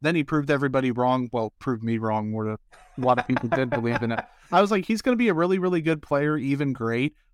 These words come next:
but they're gonna give him close to Aaron Donald money, and he's not gonna be worth it." Then he came out last year and was worth it and was absolutely fantastic. All-Pro,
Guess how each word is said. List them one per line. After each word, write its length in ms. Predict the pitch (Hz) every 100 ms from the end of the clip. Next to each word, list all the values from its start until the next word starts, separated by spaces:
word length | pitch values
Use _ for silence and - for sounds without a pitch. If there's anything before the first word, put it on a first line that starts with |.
| -
but 160 | 139
they're 120 | 151
gonna 160 | 165 165
give 260 | 143 147 -
him 340 | 143 143 131 - _ _ -
close 380 | - 135 139 -
to 140 | -
Aaron 280 | 127 131 127
Donald 360 | 120 123 120
money, 260 | 104 107 120
and 60 | 131
he's 140 | 123
not 140 | 123 123
gonna 160 | 120
be 120 | 120
worth 320 | 110 104 110 143
it." 140 | 160 - _ _
Then 120 | 147
he 100 | 170
came 200 | 156 160
out 160 | 151 139
last 300 | 135 131 -
year 80 | 135
and 80 | 127
was 180 | 113
worth 240 | 127 123 123
it 80 | 117
and 80 |
was 140 | 113 110
absolutely 480 | 117 117 127 123 117
fantastic. 840 | 113 107 107 143 147 - 139 -
All-Pro, 720 | 117 113 - 147 139 139 135